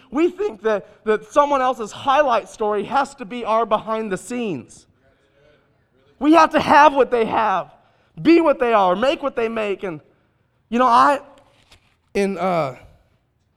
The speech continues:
in middle school, we had this neighbor, and he was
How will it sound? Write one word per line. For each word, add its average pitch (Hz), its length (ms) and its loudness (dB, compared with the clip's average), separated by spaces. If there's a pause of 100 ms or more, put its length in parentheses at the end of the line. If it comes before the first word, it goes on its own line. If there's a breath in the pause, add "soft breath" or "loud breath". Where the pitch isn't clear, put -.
(1300)
in 160 180 -6
middle 208 200 -4
school, 156 300 -12
we 147 120 -12
had 151 160 -12
this 143 180 -14
neighbor, 151 480 -12 (1160)
and 160 320 -10
he 165 240 -18
was 165 580 -10